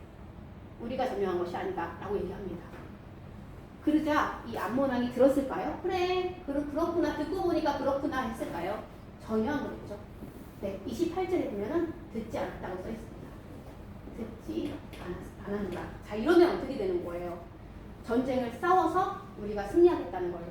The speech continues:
오히려 나쁜 것 같지만, 아, 들어가고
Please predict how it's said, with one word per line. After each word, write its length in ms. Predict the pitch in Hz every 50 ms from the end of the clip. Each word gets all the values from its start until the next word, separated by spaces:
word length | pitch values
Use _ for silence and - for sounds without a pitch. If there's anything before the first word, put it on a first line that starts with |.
| - - 214
오히려 520 | 214 220 214 196 190 196 208 196 165 - - - - - - - - - - -
나쁜 360 | - 190 - - 330 359 349
것 100 | 311 -
같지만, 460 | - - - - - 226 269 311 403 453 415 - - - - -
아, 240 | - - 226 - - - - -
들어가고 520 | 294 285 269 254 262 254 - - - 233